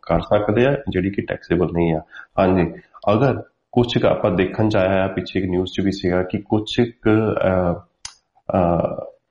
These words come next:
ਲੋਕਾਂ ਨੇ ਕੀ ਕੀਤਾ ਆ ਕਿ ਇਸ ਸਿਸਟਮ ਨੂੰ ਮਿਸਯੂਜ਼ ਕਰਨ ਦੀ ਕੋਸ਼ਿਸ਼ ਕੀਤੀ ਆ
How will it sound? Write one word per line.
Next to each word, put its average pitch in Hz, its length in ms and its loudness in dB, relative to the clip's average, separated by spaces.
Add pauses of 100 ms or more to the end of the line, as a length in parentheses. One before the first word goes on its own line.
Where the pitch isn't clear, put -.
(140)
ਲੋਕਾਂ 95 280 2
ਨੇ 104 100 4
ਕੀ 117 220 2
ਕੀਤਾ 101 300 -2
ਆ 92 260 2
ਕਿ - 200 -4
ਇਸ 113 200 -2
ਸਿਸਟਮ 92 360 0
ਨੂੰ 104 260 -2
ਮਿਸਯੂਜ਼ 92 540 -2
ਕਰਨ 87 200 0
ਦੀ 85 80 -2
ਕੋਸ਼ਿਸ਼ - 600 -4
ਕੀਤੀ 127 380 2
ਆ 139 140 2